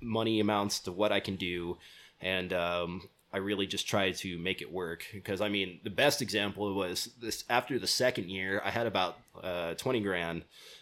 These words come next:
after I left Alaska. So I bought a car,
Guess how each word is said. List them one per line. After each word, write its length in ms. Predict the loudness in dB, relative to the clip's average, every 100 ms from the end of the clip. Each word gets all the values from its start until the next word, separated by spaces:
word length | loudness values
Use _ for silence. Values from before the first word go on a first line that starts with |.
| _
after 340 | 0 0 0 -2
I 60 |
left 300 | 0 0 -2
Alaska. 600 | -2 -2 -2 -2 -4 -4 -6
So 460 | -6 -4 -2 -4 -6 -18 -6
I 320 | 0 2 2 0
bought 200 | 4 4
a 40 | 6
car, 520 | 6 6 6 4